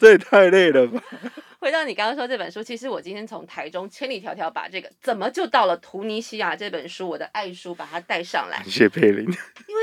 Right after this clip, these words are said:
Speaker 2: 那时候呢，其实我真的很爱这一本。呃，你介绍看看你到底去过多少国家？为什么那时候偏偏挑去过这个四十多次，有点变成你家后院这个突尼西亚来书写呢？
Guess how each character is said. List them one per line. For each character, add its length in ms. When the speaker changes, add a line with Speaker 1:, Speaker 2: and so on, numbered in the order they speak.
Speaker 2:
那 100
时 160
候 140
呢， 160
其 120
实 80
我 80
真 120
的 40
很 80
爱 120
这 140
一 60
本。 180
呃， 200
你 160
介 140
绍 160
看 100
看 80
你 60
到 160
底 60
去 160
过 180
多 100
少 160
国 160
家？ 120
为 100
什 80
么 80
那 60
时 80
候 40
偏 160
偏 140
挑 240
去 200
过 240
这 120
个 80
四 260
十 160
多 240
次， 180
有 180
点 180
变 120
成 100
你 100
家 140
后 180
院 120
这 80
个 40
突 160
尼 140
西 220
亚 160
来 80
书 200
写 220
呢？ 180